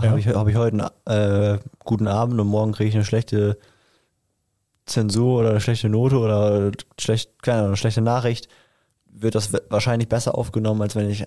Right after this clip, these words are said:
Speaker 2: am Abend vorher einen Kackabend hatte, eh schon schlecht gelaunt bin und auch schlecht gelaunt wieder aufgewacht bin am nächsten Tag.
Speaker 1: Ja, ja. Also wenn sich, äh, mir persönlich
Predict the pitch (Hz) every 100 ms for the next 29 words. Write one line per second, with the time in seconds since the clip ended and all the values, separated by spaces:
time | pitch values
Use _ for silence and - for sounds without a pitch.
0 | - - - 104 107 - 107 101 101 98
1 | 113 - 113 117 110 110 113 113 - -
2 | _ _ - 113 113 104 107 - 107 110
3 | 110 104 98 - 107 - 104 98 101 104
4 | - 104 - 104 101 98 - 87 104 -
5 | _ 131 131 - _ _ _ _ - 135
6 | - _ _ - _ - 123 120 123 131
7 | 123 127 123 117 - 135 117 131 135 143
8 | 151 135 120 156 156 147 -